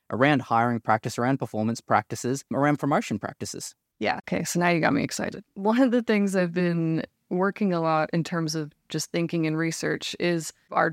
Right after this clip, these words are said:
Speaker 2: gender-based leadership development. So we know we have a booming industry of women's leadership development,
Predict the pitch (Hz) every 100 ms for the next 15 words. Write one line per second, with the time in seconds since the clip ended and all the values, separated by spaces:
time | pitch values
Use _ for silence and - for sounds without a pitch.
0 | 147 - 175 170 165 151 156 151 - 160
1 | 151 - 156 - - - - - 180 175
2 | 180 185 190 190 170 170 165 - - _
3 | 190 196 196 170 165 151 - 165 156 156
4 | 170 160 156 156 156 - - - - -